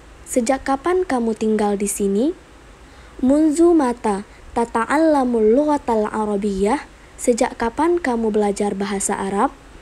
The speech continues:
Selanjutnya, bima, dengan apa?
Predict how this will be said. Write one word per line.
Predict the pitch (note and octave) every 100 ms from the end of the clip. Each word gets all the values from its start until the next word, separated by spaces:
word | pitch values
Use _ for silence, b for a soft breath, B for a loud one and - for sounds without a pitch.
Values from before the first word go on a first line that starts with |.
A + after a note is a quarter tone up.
| - - - - - - - - -
Selanjutnya, | - C4 B3 B3 B3+ C4+ D4+ D#4+
bima, | C4+ A#3 D4 D4 B3 G3 - B B
dengan | C#4+ A#3 C#4+ D#4 D#4+
apa? | D#4+ E4 A3+ G#3